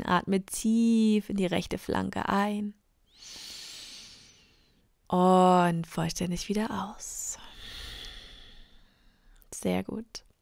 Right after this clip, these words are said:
Mit der nächsten Einatmung kurbel wieder nach unten, stell die Hände auf, stülp den rechten Fuß um, linkes Bein parallel zum Boden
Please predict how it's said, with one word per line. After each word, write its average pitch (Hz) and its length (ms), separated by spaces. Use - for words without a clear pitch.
Mit 170 140
der 160 100
nächsten 165 340
Einatmung 175 1120
kurbel 190 320
wieder 185 180
nach 185 260
unten, 226 640
stell 190 240
die 190 100
Hände 180 420
auf, 202 480
stülp - 280
den 226 120
rechten 240 420
Fuß - 520
um, 233 320
linkes 220 580
Bein 185 380
parallel 156 520
zum 156 220
Boden 165 560